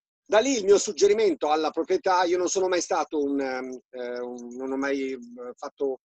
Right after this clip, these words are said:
gare in pi-, non avevo mai fatto gare in pista, non avevo mai corso in moto, però ho sempre avuto una grande passione, io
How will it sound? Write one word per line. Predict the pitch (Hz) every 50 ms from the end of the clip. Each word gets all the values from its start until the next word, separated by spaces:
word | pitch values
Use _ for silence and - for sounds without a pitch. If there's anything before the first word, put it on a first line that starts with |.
| - 131 123
gare | - 139 135 131 123
in | 120
pi-, | - -
non | 151 143 143
avevo | 147 147
mai | 143 170 190 175
fatto | - 147 135 - 139
gare | 131 135 131 135
in | 113
pista, | - 185 185 160 135 - - 139
non | 131 131 131
avevo | 135 131 131 131 139 139 135 135
mai | 131 143 143 139 139 139 127 123 123 110
corso | - - 151 139 - - -
in | 143 143 165
moto, | 185 185 175 156 - - 143 127 113 - _ _ _ _ _ _ _ -
però | 180 185 196 180
ho | 160 160 156
sempre | - 196 190 180 185
avuto | 170 156 180
una | 170 160
grande | 156 160 160 156 147
passione, | - 151 131 - - 190 170 147 147
io | 151 143